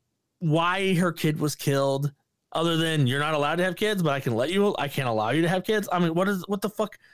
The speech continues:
Like, what kind of offer is that? You killed her kid already, idiot. Like, did she have a husband? What's the deal with the husband? Like, there's so many bits in this. I'm like, "I don't know what's going on."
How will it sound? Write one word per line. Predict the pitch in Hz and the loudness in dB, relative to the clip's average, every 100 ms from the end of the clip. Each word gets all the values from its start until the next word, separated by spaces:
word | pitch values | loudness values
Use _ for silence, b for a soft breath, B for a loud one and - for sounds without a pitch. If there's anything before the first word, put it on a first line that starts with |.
| _ - | _ -2
Like, | 175 | 2
what | 208 | 2
kind | 233 | 2
of | 196 | 0
offer | 190 - | 0 0
is | 156 | 0
that? | 131 | 0
You | 135 | 0
killed | 196 165 | -2 -2
her | |
kid | 143 202 | -2 0
already, | 156 120 - | 0 0 0
idiot. | 117 120 135 - b b b | 0 2 0 -6 b b b
Like, | 160 160 - _ _ _ - | -6 -6 -14 _ _ _ -6
did | 151 | -2
she | - | 0
have | 151 110 | 0 0
a | |
husband? | - 233 220 220 214 202 - | 0 -2 0 0 0 -2 0
What's | 151 147 | 0 0
the | 135 | -2
deal | 127 | -2
with | 127 | -2
the | 127 | 0
husband? | 202 214 208 202 185 | 0 2 2 2 2
Like, | - 147 | 0 -2
there's | 147 190 | 0 -2
so | - 208 | 0 0
many | 214 226 196 | 2 2 4
bits | 156 156 | 2 2
in | 180 | 2
this. | 147 | 2
I'm | 147 | 0
like, | 143 | 0
"I | 175 | 0
don't | 226 294 | 2 2
know | 226 220 | 4 4
what's | 202 - | 4 2
going | 190 175 | 2 4
on." | 156 160 113 113 | 4 2 -2 -6